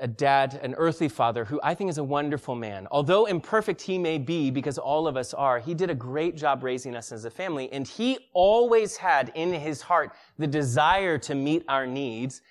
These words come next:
and I even think he secretly hidden way deep down, also had a desire to meet a lot of our wants as well. He had a great heart in him and loved all five of his children. However,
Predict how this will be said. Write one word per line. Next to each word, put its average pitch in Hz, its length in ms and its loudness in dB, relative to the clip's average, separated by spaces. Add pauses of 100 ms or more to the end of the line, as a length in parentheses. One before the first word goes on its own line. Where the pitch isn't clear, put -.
and 165 120 -2
I 240 140 2
even 202 200 2
think 156 240 -4
he 151 140 -2
secretly 151 520 -4
hidden 139 300 -4
way 151 180 2
deep 147 220 -4
down, 120 240 -6 (240)
also 160 240 0
had 165 100 2
a 143 40 -2
desire 139 340 2
to 143 140 -8
meet 143 280 -2
a 131 100 0
lot 135 200 2
of 123 80 -4
our 120 140 2
wants 117 400 -6
as 107 160 -8
well. 110 400 -2 (580)
He 196 120 2
had 208 100 6
a 180 40 2
great 170 520 2
heart 185 320 0
in 180 140 -2
him 131 280 -2
and 135 240 -2
loved 143 440 4
all 180 200 4
five 175 380 2
of 160 100 -6
his 147 180 -10
children. 120 500 -6 (840)
However, 202 460 4